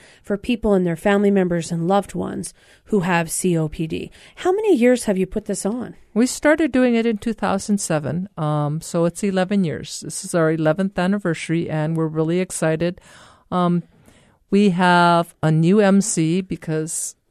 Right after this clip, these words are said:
Speaker 2: sadly, you
Speaker 1: Next
Speaker 2: and,
Speaker 1: year,
Speaker 2: you
Speaker 1: next
Speaker 2: and
Speaker 1: year.
Speaker 2: Kathleen, I mean, uh, Beth Ann are gonna be off island.
Speaker 1: But
Speaker 2: Uh, we
Speaker 1: Jackie
Speaker 2: have
Speaker 1: Young is
Speaker 2: Jackie
Speaker 1: fantastic.
Speaker 2: Young, she's amazing. Yeah, she's
Speaker 1: Absolutely.
Speaker 2: American Cancer, and actually there is overlap because many C O P D patients have had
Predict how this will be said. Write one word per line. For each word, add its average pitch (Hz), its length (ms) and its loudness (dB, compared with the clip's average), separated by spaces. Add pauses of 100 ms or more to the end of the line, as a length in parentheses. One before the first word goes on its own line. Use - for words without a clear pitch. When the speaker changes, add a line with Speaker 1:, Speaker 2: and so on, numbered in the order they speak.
Speaker 2:
sadly, 185 520 0 (720)
you 196 80 2
Speaker 1:
Next 226 220 8
Speaker 2:
and, 214 100 4
Speaker 1:
year, 190 280 6
Speaker 2:
you 240 180 4
Speaker 1:
next 277 100 10
Speaker 2:
and 262 120 8
Speaker 1:
year. 208 120 4
Speaker 2:
Kathleen, 226 640 4
I 202 160 2
mean, 196 240 4
uh, 165 300 4 (280)
Beth 202 220 2
Ann 190 260 2
are 160 100 -4
gonna 160 200 -4
be 160 100 0
off 160 280 2
island. 156 380 0 (240)
Speaker 1:
But 247 100 0
Speaker 2:
Uh, 175 40 2
we 175 60 4
Speaker 1:
Jackie 208 240 6
Speaker 2:
have 320 100 8
Speaker 1:
Young 302 140 6
is 180 140 0
Speaker 2:
Jackie - 120 -2 (220)
Speaker 1:
fantastic. 262 200 4
Speaker 2:
Young, 214 320 4
she's 190 280 -2
amazing. 180 640 4
Yeah, 156 120 0
she's 185 160 -4
Speaker 1:
Absolutely. 190 220 2
Speaker 2:
American 214 340 2
Cancer, 208 520 0
and 190 240 0
actually 233 460 -2
there 208 200 2
is 247 200 2
overlap 170 500 0
because 190 400 -6
many 185 280 0
C 196 200 -2
O 185 60 2
P 190 160 -6
D 190 240 -4 (440)
patients 202 680 0
have 196 300 0
had 190 380 2